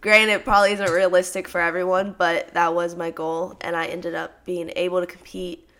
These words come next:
when I was fourteen at the P N G Championships with Simone Biles.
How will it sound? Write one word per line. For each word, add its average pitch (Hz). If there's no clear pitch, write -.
when -
I -
was 165
fourteen 175
at 165
the 160
P 180
N 170
G 165
Championships 156
with -
Simone 165
Biles. 156